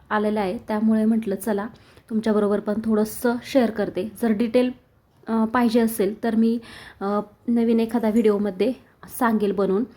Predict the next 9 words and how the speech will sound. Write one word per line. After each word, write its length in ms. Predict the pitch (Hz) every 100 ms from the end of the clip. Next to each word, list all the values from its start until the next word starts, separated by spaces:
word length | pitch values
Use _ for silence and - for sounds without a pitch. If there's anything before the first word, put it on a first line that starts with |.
| - - -
तर 100 | 220
मी 120 | 233
हे 300 | 240 254 254 269 - -
असं 320 | - 226 240
नॉर्मल 340 | 247 240 233 233
आपला 180 | 226
व्हिडिओ 280 | 226 240 214
बनवला 340 | 202 202 202 220
होता, 260 | 220 -